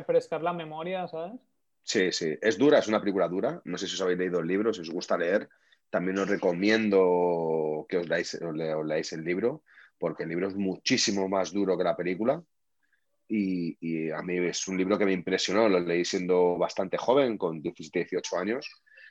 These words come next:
Speaker 2: Y, bueno, la película, de-, de-, decir que me encantó, ¿no? Aparte que, bueno, Christian Bale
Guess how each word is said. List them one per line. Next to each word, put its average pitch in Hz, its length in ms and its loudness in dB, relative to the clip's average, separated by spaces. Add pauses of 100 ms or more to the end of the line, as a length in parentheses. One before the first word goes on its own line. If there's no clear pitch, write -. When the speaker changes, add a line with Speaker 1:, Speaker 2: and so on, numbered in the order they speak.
(160)
Speaker 2:
Y, 87 220 0
bueno, 90 200 0
la 85 120 0
película, 90 360 2
de-, 85 280 -6
de-, 78 140 -6
decir 78 340 -6
que 101 80 -4
me 95 100 -2
encantó, 85 520 -2
¿no? 82 300 -10
Aparte 82 300 -8
que, 85 120 -4
bueno, 82 200 -4
Christian 87 360 -2
Bale 92 320 0